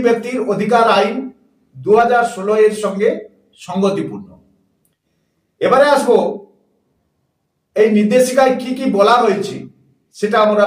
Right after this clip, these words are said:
বিস্তারিতভাবে আপনাদের সামনে বলছি। প্রথমে হচ্ছে উন্নয়নের ধারাবাহিকতা।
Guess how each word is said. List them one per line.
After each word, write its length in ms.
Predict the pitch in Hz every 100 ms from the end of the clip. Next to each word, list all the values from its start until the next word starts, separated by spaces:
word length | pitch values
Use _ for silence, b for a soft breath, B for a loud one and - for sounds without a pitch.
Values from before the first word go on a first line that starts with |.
| 196
বিস্তারিতভাবে 720 | 196 196 - 190 170 175 185 - - 131
আপনাদের 320 | 160 165 156
সামনে 220 | 156 151 131 107
বলছি। 240 | 101 - - _ _ _ _ _ _ _ _ _ _ - - -
প্রথমে 300 | - 285 269
হচ্ছে 260 | 254 285 285 277 - - 190
উন্নয়নের 500 | 214 247 247 254 220 175
ধারাবাহিকতা। 680 | 185 196 170 - - -